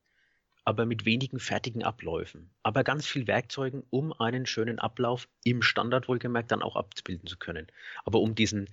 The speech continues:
Ablauf, den man für sich haben möchte, den muss man schon selbst designen und wirklich auch selbst beherrschen. Und da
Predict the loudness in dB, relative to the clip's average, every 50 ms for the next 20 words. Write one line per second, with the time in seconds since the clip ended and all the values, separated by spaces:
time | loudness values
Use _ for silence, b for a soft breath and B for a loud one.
0 | B B B B B B B -2 -2 -2 0 4 4 6 6 6 6 4 0 -6
1 | -2 -2 0 0 2 0 0 0 -2 -4 -6 -6 -6 -4 -4 -4 -4 -2 -2 -2
2 | -2 -2 -2 -2 -2 -2 -2 -2 -2 -4 -4 -2 -2 -4 -2 -2 -4 -6 -6 -6
3 | -8 -8 -6 -8 -8 -4 -4 -4 -4 -4 -6 -8 -8 -6 -6 -4 -4 -4 -4 -4
4 | -6 -8 -8 -6 -6 -6 -6 -8 -8 -8 -8 -6 -4 -4 -4 -4 -4 -6 -4 -6
5 | -2 0 0 2 2 2 0 -2 B B B B B B B B B B -4 -4
6 | 0 2 4 4 6 6 4 4 2